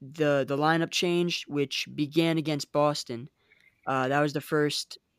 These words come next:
uh, that was the inception of it. And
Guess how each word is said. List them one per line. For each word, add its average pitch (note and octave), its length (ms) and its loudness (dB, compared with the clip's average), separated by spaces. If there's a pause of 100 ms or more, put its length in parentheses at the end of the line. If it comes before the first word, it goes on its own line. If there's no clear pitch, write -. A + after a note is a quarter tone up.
(140)
uh, B2 320 -2 (160)
that C#3 200 2
was D#3 140 2
the D3 80 0
inception C#3 500 0
of A#2+ 140 -4
it. A#2 140 -6 (760)
And D3 500 0